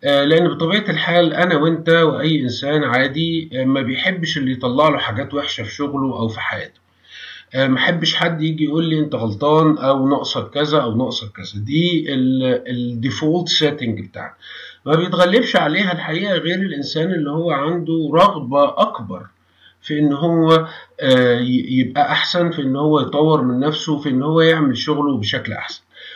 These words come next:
وده اللي إحنا عايزين نبتدي بيه مع بعض، هو إن إحنا،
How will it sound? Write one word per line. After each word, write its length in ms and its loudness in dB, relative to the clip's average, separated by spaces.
وده 200 4
اللي 160 6
إحنا 280 2
عايزين 560 0
نبتدي 400 0
بيه 440 0
مع 200 -2
بعض، 340 4
هو 260 0
إن 180 2
إحنا، 380 0